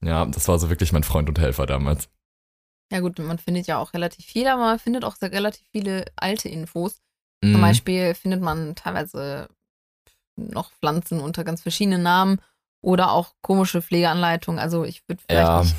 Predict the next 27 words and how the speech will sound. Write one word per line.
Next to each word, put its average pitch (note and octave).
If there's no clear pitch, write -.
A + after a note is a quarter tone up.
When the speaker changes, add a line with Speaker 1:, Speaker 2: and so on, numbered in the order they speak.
Speaker 2:
auf -
alles G3
vertrauen, A3
Speaker 1:
Ja. D3+
Speaker 2:
ähm, G3+
was G3+
man G3
im F#3+
<laughs> -
Internet B3+
findet. E4+
Das -
gilt, G3+
äh, F#3+
für -
alles. F#3
Ähm, F#3+
ich F#3
habe A3
zum G#3
Einzug B3
an G3+
meine F#3+
Freunde A#3+
teilweise G3+
Ableger F3+
verschenkt. -